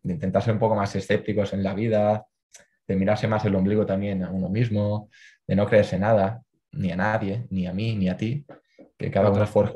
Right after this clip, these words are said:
Speaker 1: su propia opinión, que no venga condicionada por los medios, ni los políticos, ni por nadie,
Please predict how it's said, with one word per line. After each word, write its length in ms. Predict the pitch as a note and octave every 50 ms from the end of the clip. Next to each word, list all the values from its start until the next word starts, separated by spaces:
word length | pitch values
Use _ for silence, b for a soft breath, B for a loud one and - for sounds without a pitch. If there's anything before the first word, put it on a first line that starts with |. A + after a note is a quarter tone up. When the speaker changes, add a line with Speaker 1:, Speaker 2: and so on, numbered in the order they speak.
| - -
Speaker 1:
su 100 | - -
propia 240 | G#2+ - F#2 G#2
opinión, 500 | G2 F#2 F#2 F#2+ A2 A#2+ B2+ C3+ C#3+ C#3+ -
que 100 | - F#2+
no 100 | F#2+ F#2
venga 260 | G2+ G#2 G2 F#2+ F#2+
condicionada 540 | F#2+ F#2 F#2+ F2+ - - G2+ G2+ G2 G2 F#2+
por 120 | - F#2+ F#2
los 140 | F#2 F#2+
medios, 280 | G2 G#2 G#2+ G#2+ G#2+ G2
ni 60 | G2
los 160 | F#2+ F#2 F#2
políticos, 560 | - - F2 F#2 A2 G#2+ A2+ - F#2+ F#2+ F#2 -
ni 100 | - -
por 180 | - A#2+ B2+
nadie, 400 | C3+ - G#2+ G#2+ G#2+ A#2+ C#3 C#3+